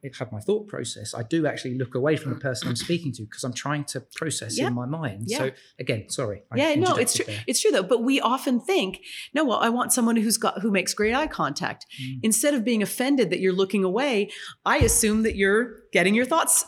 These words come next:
Speaker 2: sorted
Speaker 1: Processing.
Speaker 2: out, right? And processing. So that, those are the things that we have to think about and redefine what truly a qualified individual is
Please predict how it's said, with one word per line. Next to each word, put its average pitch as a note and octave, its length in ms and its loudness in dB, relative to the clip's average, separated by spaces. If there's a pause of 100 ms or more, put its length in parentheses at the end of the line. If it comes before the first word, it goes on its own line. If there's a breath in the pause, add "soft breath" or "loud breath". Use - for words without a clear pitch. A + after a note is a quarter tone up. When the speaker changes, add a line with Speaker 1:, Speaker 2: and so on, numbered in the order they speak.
Speaker 2:
sorted G3 200 4
Speaker 1:
Processing. D#3 240 4
Speaker 2:
out, - 180 -4
right? A3+ 260 2
And C#4 140 2
processing. A3+ 400 0
So C4+ 160 2
that, C4 300 0
those F4+ 180 2
are F#4+ 80 0
the D#4+ 60 -4
things A#3+ 300 2
that F#3+ 200 0
we B3 140 0
have A#3 300 -8
to F#3+ 100 -6
think G3+ 260 -6
about D4 400 -6 (380 loud breath)
and G#3+ 240 2
redefine G#3+ 1040 0 (300 loud breath)
what F#3+ 460 -2 (760)
truly B3+ 480 2
a E3+ 80 -2
qualified F#3 560 -2
individual E3+ 500 0
is B3+ 160 0